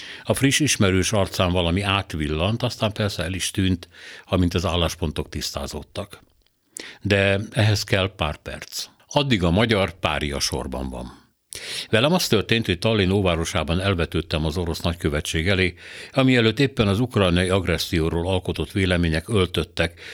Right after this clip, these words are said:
szabad, művészi és kevésbé művészi kifejezési formákat. Véres babák, Putyin, gúnyoló plakátok, szöveges ukrán zászlók formájában,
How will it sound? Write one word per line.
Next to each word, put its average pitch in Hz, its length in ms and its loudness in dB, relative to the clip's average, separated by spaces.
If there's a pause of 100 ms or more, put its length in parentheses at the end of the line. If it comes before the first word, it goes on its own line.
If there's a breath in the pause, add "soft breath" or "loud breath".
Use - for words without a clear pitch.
(180 loud breath)
szabad, 120 640 0
művészi 98 540 2
és 87 200 2
kevésbé 71 480 -2
művészi 78 480 -4
kifejezési 85 680 -2
formákat. 82 720 -2 (380 loud breath)
Véres 117 440 4
babák, 110 600 0
Putyin, 95 540 0 (160 loud breath)
gúnyoló 85 520 2
plakátok, 90 720 -2 (280 loud breath)
szöveges 87 540 0
ukrán 90 440 -2
zászlók 90 440 -2
formájában, 90 720 0